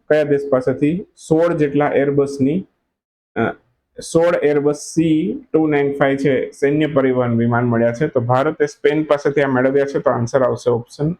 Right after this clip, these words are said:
સી સ્પેન. સ્પેન પાસેથી સોળ જેટલા Airbus સી ટુ નાઇન ફાઈવ સૈન્ય પરિવહન વિમાન ભારતે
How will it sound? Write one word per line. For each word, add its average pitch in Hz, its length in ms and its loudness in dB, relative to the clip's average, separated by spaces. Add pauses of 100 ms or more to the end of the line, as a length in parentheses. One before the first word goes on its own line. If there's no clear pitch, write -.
સી 120 460 -2
સ્પેન. - 380 -2 (800)
સ્પેન 165 280 0
પાસેથી 143 760 0 (460)
સોળ 175 200 2
જેટલા 139 380 2
Airbus 131 380 2
સી 135 340 -2
ટુ 127 120 2
નાઇન 120 240 0
ફાઈવ 123 260 0 (1120)
સૈન્ય 147 240 0
પરિવહન 123 500 0
વિમાન 117 420 0 (280)
ભારતે 117 520 0